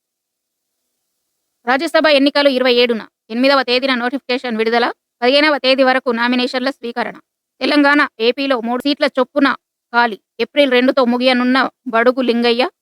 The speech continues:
వద్దిరాజు సంతోష్ కుమార్ పదవి కాలం. రెండు కాంగ్రెస్కు, ఒకటి బీఆర్ఎస్కు దక్కే ఛాన్స్. న్యూఢిల్లీ, హైదరాబాద్.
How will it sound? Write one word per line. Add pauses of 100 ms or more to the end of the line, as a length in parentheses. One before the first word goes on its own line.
(480)
వద్దిరాజు
సంతోష్
కుమార్
పదవి
కాలం. (140)
రెండు
కాంగ్రెస్కు, (340)
ఒకటి
బీఆర్ఎస్కు
దక్కే
ఛాన్స్.
న్యూఢిల్లీ,
హైదరాబాద్.